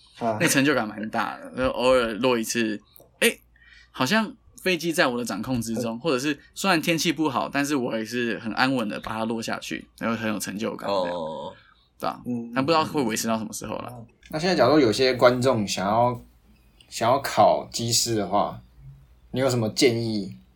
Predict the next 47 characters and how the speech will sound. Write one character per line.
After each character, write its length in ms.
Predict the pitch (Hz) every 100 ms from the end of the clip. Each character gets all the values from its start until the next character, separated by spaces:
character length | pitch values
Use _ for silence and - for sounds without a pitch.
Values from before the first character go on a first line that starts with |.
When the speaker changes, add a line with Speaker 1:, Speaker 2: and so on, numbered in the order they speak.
| _
Speaker 4:
大 180 | 135 113
方 160 | 117
向 160 | 107 117
的 80 | 101
建 220 | 107 101
议 80 | 95
可 80 | 95
以 60 |
给 160 | 85 -
他 160 | 76
们？ 160 | 71 107 - _ _ _ -
Speaker 2:
有， 160 | 180
有 160 | 175 175
时 100 | 170
候 160 | 226 247
会 80 |
有 140 | 202 110
一 40 |
些 220 | 117 170
人 220 | 156 120 120
在 80 |
I 340 | 160 160 135 139
G 240 | 131 131
上 180 | 127 117
问 120 | 120
我 60 | 110
这 60 |
个 80 | 113
问 160 | 113 110
题， 200 | - -
然 80 | 123
后 60 | 143
我 60 |
都 100 | 135
很 80 | 123 110
乐 140 | 120
意 120 | 117
回 160 | 104 101
答。 220 | - - -
然 80 | 117
后 300 | 143 160 160 - - -
他 100 | -
主 220 | 220 160
要 180 | 160 226
的 140 | 165 139
建 220 | 190 165
议 320 | 170 160 -